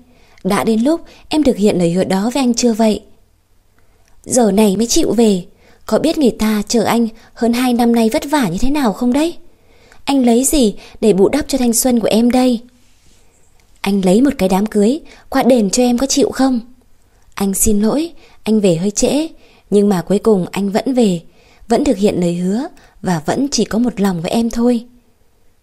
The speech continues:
"Có đủ tiền hỏi cưới em chưa mà anh gấp gáp thế? Mới có về mà đã nhắc mấy lần, hứa hẹn rồi đó.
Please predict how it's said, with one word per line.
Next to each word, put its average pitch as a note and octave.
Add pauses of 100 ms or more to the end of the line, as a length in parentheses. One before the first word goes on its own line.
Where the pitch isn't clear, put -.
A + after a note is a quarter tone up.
(480)
"Có B3
đủ A#3
tiền F3+
hỏi F#3
cưới F#3+
em B3
chưa B3 (400)
mà F#3+
anh G3+
gấp D4+
gáp E4
thế? F4+ (720)
Mới A3+
có E4
về F3
mà D#3
đã C3
nhắc D#4
mấy A3+
lần, C4+ (280)
hứa G#3+
hẹn D#4
rồi F3
đó. A#3+